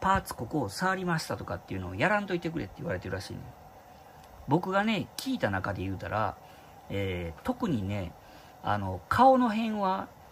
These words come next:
触らんといてくれとか、うん、どこどこは触らんといてくれとかっていう、まあ、雑誌社でいう、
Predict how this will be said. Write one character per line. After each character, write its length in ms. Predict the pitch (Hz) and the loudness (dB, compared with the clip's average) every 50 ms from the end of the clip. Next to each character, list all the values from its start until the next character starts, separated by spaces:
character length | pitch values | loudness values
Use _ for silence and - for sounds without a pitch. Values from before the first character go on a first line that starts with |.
| - - - - - - - - - | -20 -20 -20 -20 -20 -20 -20 -20 -14
触 340 | - - - 254 262 247 | -4 2 4 6 6 6
ら 120 | 240 240 240 | 6 6 4
ん 60 | 226 | 2
と 140 | - 196 202 | 0 -4 -4
い 40 | 175 | -4
て 120 | 180 175 | -4 -2
く 80 | - 165 | -2 -2
れ 80 | 107 | -4
と 120 | - - - | -4 -4 -2
か、 300 | - 104 107 90 - - - - - - - - - - - - - - - - - - - - - - - - - - - - - - - | 0 2 2 2 0 -4 -10 -20 -20 -20 -20 -20 -20 -20 -20 -20 -20 -20 -20 -20 -20 -20 -20 -20 -20 -20 -20 -20 -20 -20 -20 -20 -16 -8 -6
う 40 | 113 | -4
ん、 240 | 98 90 85 82 - - - - - | -4 -4 -4 -6 -8 -10 -12 -10 -8
ど 180 | 127 123 156 | 2 4 4
こ 140 | 170 - 269 | 4 6 4
ど 120 | 220 - 175 | 2 2 0
こ 120 | - 107 | 0 -2
は 100 | 95 98 | -2 -2
触 300 | - - - 233 240 233 | -2 0 2 4 4 6
ら 100 | 233 226 | 4 4
ん 80 | 214 208 | 2 0
と 100 | 214 196 | -2 -4
い 60 | 185 | -4
て 100 | - 175 | -4 -2
く 80 | - | -2
れ 100 | 180 147 | -2 -2
と 100 | - - | -2 -2
か 100 | - - | -6 -8
っ 40 | 80 | -8
て 180 | - - - 98 | -8 -8 -6 -6
い 220 | 95 95 92 92 | -4 -4 -4 -4
う、 120 | 85 - - - - - - - - - - - - - - - - - - - - - - | -4 -6 -8 -12 -18 -20 -20 -20 -20 -20 -20 -20 -20 -20 -20 -20 -20 -20 -20 -20 -12 -2 2
ま 160 | 147 196 190 | 4 4 4
あ、 80 | 131 101 110 | 4 2 2
雑 220 | 123 147 160 170 | 2 2 2 2
誌 180 | - - - 226 | 0 -4 -6 -4
社 200 | - - 269 247 | 0 2 2 2
で 120 | 180 127 | 2 0
い 240 | 107 101 98 98 95 | 0 0 -2 -2 -2
う、 120 | 90 - | -4 -4